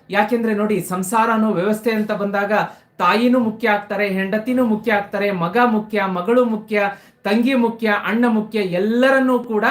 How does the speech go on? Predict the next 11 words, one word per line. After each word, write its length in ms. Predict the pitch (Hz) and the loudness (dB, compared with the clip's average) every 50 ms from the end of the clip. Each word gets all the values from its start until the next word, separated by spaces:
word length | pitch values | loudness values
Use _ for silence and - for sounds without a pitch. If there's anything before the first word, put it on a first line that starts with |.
| 311 - - - _ _ - | 0 -2 -6 -14 _ _ -8
ನಾವು 400 | 170 190 196 214 226 233 233 233 | -4 0 2 2 2 2 2 0
ಸಮಭಾವನೆಯಿಂದ 1040 | 226 - 202 180 196 214 233 185 175 170 208 214 214 214 208 208 208 202 202 190 208 202 | 0 0 -2 0 2 2 0 0 0 0 0 0 2 2 0 -2 -2 -4 -4 -4 -2 -2
ನೋಡ್ಬೇಕು. 680 | 190 190 190 185 180 185 190 185 - 202 196 175 - - - - - 151 | -2 -2 -4 -2 -2 -2 -4 -4 -4 -4 -4 -4 -4 -8 -16 -18 -6 0
ಯಾರನ್ನು 500 | 165 185 185 202 214 226 240 233 240 240 | 4 4 6 6 4 4 2 2 0 0
ಒಬ್ರು 360 | 220 185 175 170 180 202 202 | 0 -2 -4 -6 -4 -2 -2
ಹೆಚ್ಚು 380 | 165 208 208 208 - - 262 | 0 -2 -2 -4 -6 -4 -2
ಒಬ್ರು 320 | 254 226 - 196 208 208 208 | -2 -2 -2 -2 -4 -4 -2
ಕಡಿಮೆ 280 | 214 190 190 202 208 | -2 -4 -2 -2 -2
ಅಂತ 180 | 202 202 202 208 | -4 -4 -4 -4
ಮಾ-, 380 | 196 185 180 185 190 180 175 180 | -4 -2 -2 -2 -4 -4 -4 -2
ನೋಡಬಾರ್ದು. 840 | 190 208 233 233 202 196 196 190 185 180 170 202 202 190 175 | 0 2 2 2 2 2 2 0 0 0 -2 -2 -4 -4 -6